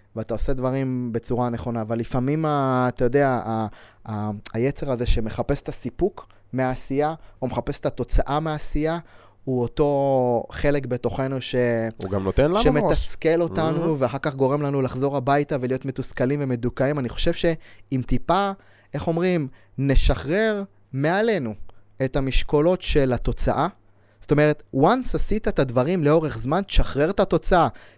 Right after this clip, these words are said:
Speaker 1: כי אם אנחנו חושבים שכשהשגנו תוצאות זה אנחנו, אנחנו גם התבלבלנו. אנחנו לא כאלה גדולים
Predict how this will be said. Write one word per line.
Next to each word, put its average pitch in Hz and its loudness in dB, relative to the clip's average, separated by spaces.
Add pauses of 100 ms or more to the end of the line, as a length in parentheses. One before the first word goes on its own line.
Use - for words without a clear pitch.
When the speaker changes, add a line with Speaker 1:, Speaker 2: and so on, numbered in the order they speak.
Speaker 1:
כי 160 -2
אם 233 2
אנחנו 202 0
חושבים 160 0
שכשהשגנו 185 0
תוצאות 165 2
זה 143 4
אנחנו, 208 0
אנחנו 143 -2
גם 156 0
התבלבלנו. 127 4 (320)
אנחנו 156 4
לא 233 6
כאלה 226 4
גדולים 151 4